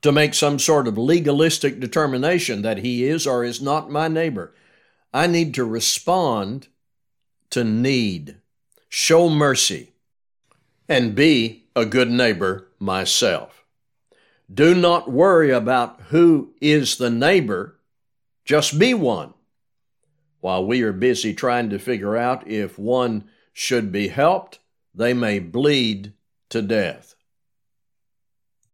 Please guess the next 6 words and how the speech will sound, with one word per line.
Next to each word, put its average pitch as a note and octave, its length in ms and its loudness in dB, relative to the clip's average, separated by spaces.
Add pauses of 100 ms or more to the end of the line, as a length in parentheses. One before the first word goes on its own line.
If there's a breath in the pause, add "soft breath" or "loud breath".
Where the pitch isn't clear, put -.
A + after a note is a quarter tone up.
(760)
Three, C3 520 0 (1040)
go D#3 300 6
beyond B2 840 2 (240)
superficial C#3 1300 0 (380)
token G#2+ 640 0 (360)
compassion. G#2+ 840 -2